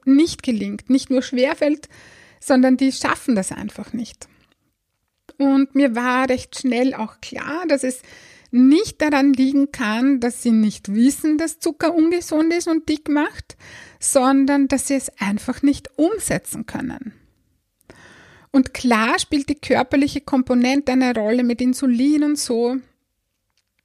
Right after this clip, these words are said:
Und darum hole ich mir da auch Expertinnen ins Boot,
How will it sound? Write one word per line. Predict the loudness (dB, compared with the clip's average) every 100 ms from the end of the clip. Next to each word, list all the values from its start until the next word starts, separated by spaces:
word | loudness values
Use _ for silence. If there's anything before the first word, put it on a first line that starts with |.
| _ -18 -2
Und | 0 0
darum | 0 0 0 0 2
hole | 4 4
ich | 2
mir | 0 0
da | 0 -2
auch |
Expertinnen | -4 -8 -6 -4 -2 0 2 2
ins | 0 -2
Boot, | -2 0 0 -6